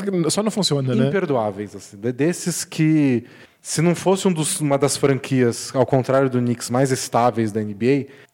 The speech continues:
Speaker 2: era pra dar crise total.
Speaker 1: Sem dúvida, é.
Speaker 2: E era um time que a gente tinha altas expectativas pra essa temporada, né?
Speaker 1: Completamente. A gente, eu coloquei no topo do, do meu oeste, nas minhas previsões,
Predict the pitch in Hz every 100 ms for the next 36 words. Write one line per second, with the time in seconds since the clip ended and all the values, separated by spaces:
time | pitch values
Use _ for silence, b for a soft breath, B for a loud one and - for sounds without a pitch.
0 | _ 139 147 156 147 139 143 135 131 135
1 | 139 110 95 - - 156 123 117 110 113
2 | 110 110 _ b b b b b 185 302
3 | 302 285 285 285 - - 302 208 156 131
4 | - 143 - 127 127 117 117 110 120 113
5 | 104 101 98 98 185 254 330 254 170 143
6 | 127 - 131 123 139 127 - 147 143 160
7 | 170 151 139 120 - 139 208 226 156 135
8 | 123 127 131 131 127 120 117 165 - -
9 | 127 b b b b b - 127 113 131
10 | 120 127 117 113 123 160 247